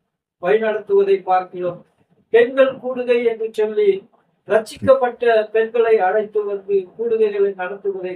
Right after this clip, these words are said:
பார்க்கிறோம். என அன்பான திருச்சபை பொறுப்பாளர்களே, நீங்கள் உங்கள் திருச்சபையினுடைய அனுதின ஊழிய காலண்டரை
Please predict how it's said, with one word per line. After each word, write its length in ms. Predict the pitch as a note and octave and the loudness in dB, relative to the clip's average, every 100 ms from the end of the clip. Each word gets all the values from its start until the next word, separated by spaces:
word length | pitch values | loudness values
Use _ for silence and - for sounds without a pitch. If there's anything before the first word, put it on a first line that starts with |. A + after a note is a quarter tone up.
| F3 | -8
பார்க்கிறோம். 500 | F3+ F3+ F3+ F3 E3+ _ _ _ _ _ | -8 -8 -10 -10 -10 _ _ _ _ _
என 160 | G3+ F#3+ | -4 -2
அன்பான 340 | G3+ A3 A3 A3 G#3 F#3+ F3 _ _ _ _ _ _ _ | 0 2 0 0 -4 -8 -10 _ _ _ _ _ _ _
திருச்சபை 540 | A3 A#3 G#3+ G#3+ G3+ F#3+ F3+ F3 _ _ | -6 -2 0 4 6 4 2 -10 _ _
பொறுப்பாளர்களே, 800 | G3+ G#3+ G#3 G3 F#3 F3 E3+ E3+ F3 - _ _ _ _ - | 4 4 2 -2 -2 -4 -4 -6 -6 -16 _ _ _ _ -8
நீங்கள் 380 | A#3 A#3 G#3+ G#3 G3 | -6 2 2 2 -4
உங்கள் 220 | G3 G#3 G3 A#3+ | 0 0 0 -4
திருச்சபையினுடைய 880 | C4 - A#3+ A3+ A3 G#3 G3 G3 G3 F#3 F3+ - B3 | -8 -4 0 4 4 2 2 2 2 -4 -8 -6 -4
அனுதின 460 | A3 C4 A3+ A#3+ A3+ A3 G3 - _ _ _ _ _ _ | -2 -4 -8 -6 -2 -2 -4 -10 _ _ _ _ _ _
ஊழிய 400 | A3+ B3+ B3+ A#3+ A3+ G#3 G#3 - _ _ - | -6 -4 2 4 4 2 -2 -18 _ _ -2
காலண்டரை 580 | G#3 G#3+ G#3 G3 G3 | 2 2 0 -2 -2